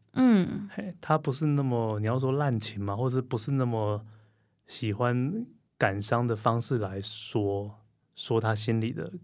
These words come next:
Speaker 2: 感受或者，或是东西这样。所以我认识他这么久，其实他很少去跟我提关于刑求或是关于面对死亡的恐惧，很少很少。你如果在片子里面有看到，几乎是我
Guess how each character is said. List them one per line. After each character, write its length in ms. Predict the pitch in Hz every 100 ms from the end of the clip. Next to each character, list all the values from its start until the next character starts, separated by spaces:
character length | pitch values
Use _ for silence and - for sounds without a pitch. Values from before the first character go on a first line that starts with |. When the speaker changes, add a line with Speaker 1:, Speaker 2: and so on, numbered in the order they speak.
| - _ _ _
Speaker 2:
感 200 | - 92
受 260 | 95 - 107
或 140 | 110
者， 160 | 107 107 107 - - -
或 120 | -
是 100 | 107
东 260 | 110 117 120
西 200 | 107 107
这 80 | 110
样。 160 | 104
所 200 | 107 139
以 100 | 151 147 - - - - -
我 140 | 127
认 120 | 139
识 120 | 147 143
他 160 | 139
这 200 | 143 -
么 200 | 156 117 107
久， 400 | - - - 185 - _ _ -
其 160 | - 147
实 100 | 143
他 160 | 139
很 300 | 143 113 117
少 280 | 127 113 101
去 140 | 113
跟 140 | 120 127
我 160 | 110 110 -
提 440 | - 107 107 117 117 - _ _ 165 -
关 200 | 127 123
于 140 | 117
刑 400 | 110 - 107 117
求 180 | - 160 160
或 180 | 143 120
是 140 | 120
关 260 | 123 117 113
于 280 | 107 104 107 - - _ _ _ -
面 180 | 127
对 140 | 117 120
死 220 | - 113
亡 180 | 95 101
的 60 |
恐 240 | 104 104 98
惧， 140 | 113
很 360 | 107 - 107 -
少 180 | 117 95
很 220 | 101 101
少。 240 | - 165 131
你 280 | 113 147 - -
如 100 | 131
果 140 | 139
在 120 | 123 135
片 220 | - 143
子 60 |
里 80 | 110
面 60 | 131
有 80 | 110
看 200 | 127 123
到， 120 | 123
几 200 | - 127
乎 160 | 127
是 140 | 127 135
我 320 | 104 98 101